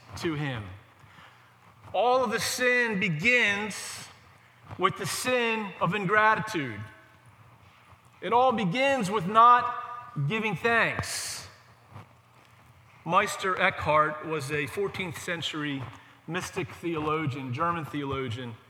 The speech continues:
and he wrote this amazing quote here, "If the only prayer you ever say in your entire life is 'thank you,' it will be enough."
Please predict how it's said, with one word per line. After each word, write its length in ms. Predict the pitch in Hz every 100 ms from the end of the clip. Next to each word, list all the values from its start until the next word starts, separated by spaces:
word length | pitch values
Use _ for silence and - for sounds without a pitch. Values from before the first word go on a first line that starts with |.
| - _ - _ -
and 140 | 160
he 140 | 175 185
wrote 260 | 202 208
this 300 | 214 185 - -
amazing 880 | 156 156 160 170 185 160 175 170
quote 600 | 160 156 165 170 175 170 170
here, 340 | 143 135 123
"If 240 | 123 139
the 140 | - 160 139
only 480 | 190 226 240 240 226
prayer 680 | - 226 220 147 123 151 - - - - - - -
you 200 | 143 147
ever 220 | 185 214
say 640 | 233 - 196 175 175 175 147
in 100 | 139
your 160 | 135
entire 600 | 127 - - 170 180 202
life 420 | 202 165 127 123 -
is 220 | 147 120
'thank 420 | - 151 156 110 -
you,' 300 | 117 117 123
it 160 | 147
will 80 | 131
be 160 | 120 123
enough." 380 | 117 107 92